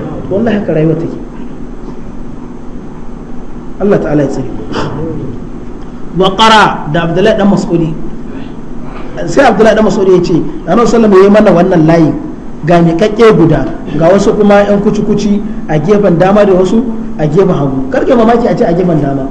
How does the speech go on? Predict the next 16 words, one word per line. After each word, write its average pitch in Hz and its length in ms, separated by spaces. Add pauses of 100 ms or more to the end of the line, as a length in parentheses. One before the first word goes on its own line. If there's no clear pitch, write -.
(300)
Dama 262 200
shaidan 220 280
ya 190 100
faɗa, 139 220 (300)
"Wa 170 120
la 175 80 (120)
atiyannahum 214 400
min 196 120
bayni 208 180
aydihim 202 420 (400)
wa 170 80
min 185 120 (100)
khalfihim 214 420 (260)
wa 185 140
an 233 80
aymanihim 214 540